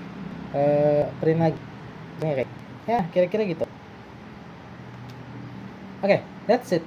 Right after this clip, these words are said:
Itu perbedaannya thermal grizzly yang asli sama yang palsu. Nah, in case kamu mau ganti pasta, jadi itu hal-hal yang perlu diperhatikan menurut saya. Eh, mudah-mudahan infonya manfaat.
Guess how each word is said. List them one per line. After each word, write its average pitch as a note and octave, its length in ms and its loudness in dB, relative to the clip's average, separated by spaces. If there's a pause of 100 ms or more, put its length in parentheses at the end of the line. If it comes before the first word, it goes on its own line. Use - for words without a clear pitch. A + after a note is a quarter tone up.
(120)
Itu G#3+ 480 2
perbedaannya D3 840 2
thermal C3 400 0
grizzly B2 720 -2
yang C#3+ 320 0
asli C#3+ 480 -4
sama A#2+ 320 -4
yang B2+ 400 -4
palsu. B2 320 -4 (420)
Nah, B2+ 160 -4
in C3 160 -6
case D3 160 0
kamu C3+ 240 -2
mau B2 240 -2
ganti A#2 240 -2
pasta, A#2 480 0
jadi C3 240 0
itu D3+ 400 0
hal-hal B2+ 400 0
yang - 60 -6
perlu B2 180 -2
diperhatikan A#2+ 560 -4
menurut A#2+ 220 -2
saya. D#3+ 320 2 (480)
Eh, D#3 240 4
mudah-mudahan F#3+ 480 6
infonya G3 240 8
manfaat. G3 320 4